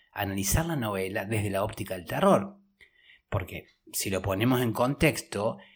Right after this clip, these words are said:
El beso de la mujer araña se escribió durante el periodo de mil novecientos setenta y tres, mil novecientos setenta y seis, años en los que el terrorismo de Estado estaba vigente, el, este terrorismo de Estado que se sirve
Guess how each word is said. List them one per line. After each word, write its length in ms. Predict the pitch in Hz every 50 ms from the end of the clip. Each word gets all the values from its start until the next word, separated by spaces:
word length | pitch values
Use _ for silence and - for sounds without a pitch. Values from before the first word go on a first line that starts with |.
| - - -
El 140 | 95 98 92
beso 220 | 107 147 - 180
de 40 | 170
la 80 | 135
mujer 240 | 113 113 - - 101
araña 640 | 104 98 95 90 90 90 90 92 98 113 123 131 -
se 140 | - -
escribió 360 | 101 - - 98 92 95 95 101
durante 320 | 110 123 120 110 98 95
el 80 | 95 92
periodo 600 | - 92 87 90 90 92 92 92 110 123 127 117
de 220 | 104 98 90 82
mil 200 | 82 95 101 101
novecientos 340 | 98 92 87 92 90 92 -
setenta 300 | - 82 90 87 87 87
y 60 | 92
tres, 380 | - - 113 110 110 107 104 101
mil 140 | 101 95
novecientos 360 | 92 92 - 87 95 90 85 -
setenta 280 | - - 98 98 98
y 60 | -
seis, 400 | - - 185 170 120 95 - - _ _ _ _ _ _ _ _ _ _ _ -
años 340 | - 110 113 123 131 120
en 80 | 123 117
los 140 | 110 113 113
que 340 | - - 110 117 131 - -
el 140 | - 95 92
terrorismo 600 | - 90 - - 95 92 95 104 110 113 107 104
de 80 | 101 95
Estado 560 | - - - 110 127 147 139 - - - -
estaba 400 | - - - - - 95 95 90
vigente, 720 | 85 87 - - - 156 147 123 104 95 - 90 85 - -
el, 360 | - - - - - - -
este 180 | - - - -
terrorismo 440 | - - 90 92 95 95 101 101 104
de 80 | 92
Estado 200 | - - 113 107
que 120 | 87 - -
se 120 | - 92
sirve 720 | 85 - - - 120 117 113 113 110 104 113 113 120 113